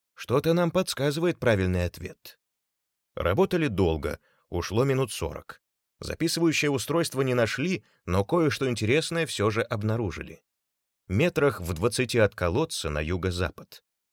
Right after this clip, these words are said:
Предположения Кольцова подтверждались. Кроме одного,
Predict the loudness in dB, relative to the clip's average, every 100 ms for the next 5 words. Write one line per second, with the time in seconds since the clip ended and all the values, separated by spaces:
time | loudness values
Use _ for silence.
0 | -10 -8 -4 -2 0 0 0 0 -2 0
1 | 0 0 -4 -4 -4 0 2 2 0 -12
2 | -14 _ _ _ 0 2 4 2 0 0
3 | 2 0